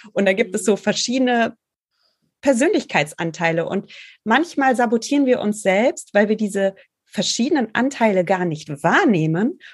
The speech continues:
Speaker 1: und auch das Bedürfnis, was dahinter steckt, nicht wahrnimmt. Also der innere Saboteur lädt uns zum Beispiel abends ein aufs Sofa und sagt, "Komm, nimm dir die Schoki, entspann dich mal." Ja?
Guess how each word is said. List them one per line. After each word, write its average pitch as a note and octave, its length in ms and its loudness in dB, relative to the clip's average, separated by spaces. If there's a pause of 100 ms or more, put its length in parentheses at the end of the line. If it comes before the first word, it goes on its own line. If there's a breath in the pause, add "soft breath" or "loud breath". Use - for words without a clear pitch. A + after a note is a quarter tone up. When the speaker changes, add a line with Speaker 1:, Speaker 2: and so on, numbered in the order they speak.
(120)
Speaker 1:
und G3+ 180 -2
auch - 100 -2
das - 200 -4
Bedürfnis, G#3+ 680 0
was - 140 -6
dahinter D#3+ 400 -4
steckt, - 360 -6
nicht D3+ 240 -8
wahrnimmt. D3+ 520 -2 (300 loud breath)
Also F#3 180 0
der F#3+ 180 2
innere C4 320 2
Saboteur G#3 640 0 (600 soft breath)
lädt C#4+ 240 2
uns A3+ 220 -4
zum A3 120 0
Beispiel G#3 360 2
abends A#3+ 440 0
ein A#3 400 -2
aufs - 220 -6
Sofa B3 300 0
und F#3 100 -4
sagt, - 220 -6
"Komm, D#3+ 320 -6
nimm G#3 200 2
dir G#3 100 2
die D#3 100 -4
Schoki, B3+ 440 0
entspann F#3+ 520 -4
dich A3+ 220 -2
mal." B3+ 260 0 (520)
Ja? F#3 280 -2